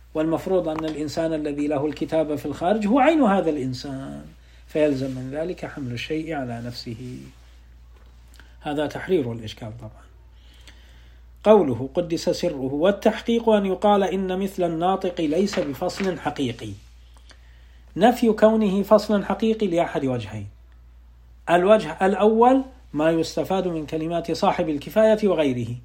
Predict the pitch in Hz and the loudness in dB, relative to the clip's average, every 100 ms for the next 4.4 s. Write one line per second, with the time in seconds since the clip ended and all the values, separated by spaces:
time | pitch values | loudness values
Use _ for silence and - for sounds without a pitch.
0 | - - - - - - - 240 240 233 | -18 -20 -20 -20 -20 -2 4 4 6 6
1 | 220 233 254 311 277 226 - 202 180 170 | 6 6 6 6 4 -2 0 0 2 0
2 | 165 185 170 160 190 220 214 185 - 226 | 0 0 0 -2 2 4 4 2 0 0
3 | 220 - 135 - 185 196 190 208 226 220 | 0 -2 -4 2 4 4 2 -2 -2 -2
4 | - - - | -4 -8 -8